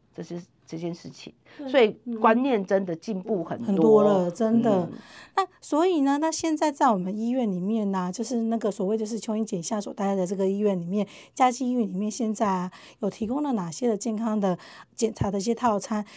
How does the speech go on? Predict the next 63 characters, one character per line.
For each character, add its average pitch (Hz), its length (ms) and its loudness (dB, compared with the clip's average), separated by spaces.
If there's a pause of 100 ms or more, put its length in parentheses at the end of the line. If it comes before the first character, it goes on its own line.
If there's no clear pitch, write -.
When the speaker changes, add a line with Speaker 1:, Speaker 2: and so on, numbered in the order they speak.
Speaker 2:
可 - 100 -8
是 302 80 -6
当 381 300 2
初 359 260 0 (260)
你 185 200 -2
们 190 180 -2
又 311 160 0
是 277 160 -4
怎 190 280 -4
样 247 200 0
再 240 160 4
去 233 280 -4 (260)
如 262 160 2
何 247 140 4
设 247 240 2
计 233 200 -2
这 220 220 0
些 208 260 0
的 185 160 -2
套 208 280 0
餐， 202 260 -2 (240)
提 247 120 -2
供 269 200 6
者， 196 140 2 (120)
给 185 160 -2
这 240 160 2
些 240 160 4
的 202 180 4
顾 208 240 2
客 214 300 0
跟 214 160 0
民 190 220 0
众， 208 200 0 (220)
让 262 140 4
他 254 40 0
去 254 80 -4
做 240 160 4
选 170 280 -4
择？ 170 240 -4 (220)
那 311 120 0
又 302 160 4
有 220 60 4
哪 165 120 -6
些 220 160 -4
的 208 80 0
特 214 240 -2
色 190 340 -2
呢？ 175 200 -4 (240)
又 330 100 2
是 285 120 -4
怎 220 180 -2
样 233 320 -2 (220)
那 254 80 -6
个 226 160 -4
想 202 260 -2
法 202 180 -2
理 170 120 -4
念 196 120 -2
去 208 140 -6
设 240 220 4
计 220 140 -4
出 214 220 -2
来， 202 140 0